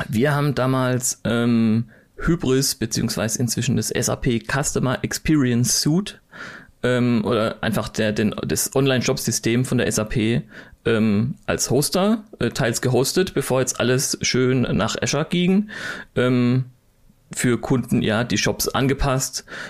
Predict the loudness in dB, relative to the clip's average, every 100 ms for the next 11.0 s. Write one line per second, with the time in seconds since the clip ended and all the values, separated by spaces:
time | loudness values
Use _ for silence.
0 | -16 -4 -2 0 2 2 2 2 0 0
1 | 0 2 2 2 0 0 2 2 0 2
2 | 2 2 0 -6 -18 -16 -16 -18 -6 0
3 | 2 0 2 2 2 2 0 0 0 2
4 | 0 0 -2 0 -2 -2 -4 -4 -2 -2
5 | 0 2 4 2 0 2 2 0 -6 -20
6 | _ -20 -20 _ _ _ -20 -18 -4 0
7 | 2 2 2 0 -4 _ _ _ _ -2
8 | 0 0 0 0 2 2 0 0 0 0
9 | 0 -2 0 0 2 2 2 2 2 0
10 | -2 -2 -2 -2 -2 0 2 0 -2 -6